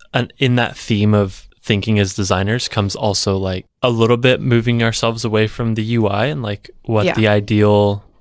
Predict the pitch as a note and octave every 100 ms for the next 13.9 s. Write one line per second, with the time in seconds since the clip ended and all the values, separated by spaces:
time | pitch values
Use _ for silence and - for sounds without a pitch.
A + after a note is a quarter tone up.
0 | _ _ _ - A#2 A2 - B2 - C3+
1 | C3+ C3 G#2+ G2 G2 - _ _ _ _
2 | - - A2 G#2+ G2+ - - G2+ - G#2
3 | G#2 - G#2 G#2 A#2 B2+ B2+ G#2+ G#2+ G#2
4 | G#2+ G#2+ G#2+ - _ D#3+ F3 F#3 D3+ -
5 | B2 B2 B2+ C3+ B2 G#2+ G#2+ G2 F#2 G#2
6 | C#3 - - - - - _ _ _ _
7 | _ _ - A#2+ A#2 A2 - - D3+ C#3+
8 | B2+ - A2 - G2+ G2 - G2 G2+ G2
9 | F#2+ - - - C3 - G#2 G#2 G2 F#2
10 | F#2 A2 - F#2+ F#2+ G2+ G2 G2 F#2+ -
11 | - - - - C3+ A2+ G2+ F3+ - -
12 | B2 A#2+ A2+ G#2+ - - A#2 A2+ A2 G#2+
13 | G#2 G2+ G2 G2 - - - G#2+ G2